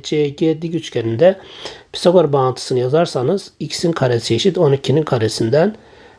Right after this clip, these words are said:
dördün karesini çıkartacağız. Yüz kırk dört eksi on altı, yüz yirmi sekiz. Buradan x eşittir karekök yüz yirmi sekizde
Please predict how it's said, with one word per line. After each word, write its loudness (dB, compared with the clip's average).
dördün 6
karesini -2
çıkartacağız. -4
Yüz 0
kırk 0
dört 4
eksi -4
on 0
altı, -4
yüz -2
yirmi 2
sekiz. 0
Buradan 4
x -6
eşittir -2
karekök 0
yüz 0
yirmi 2
sekizde 0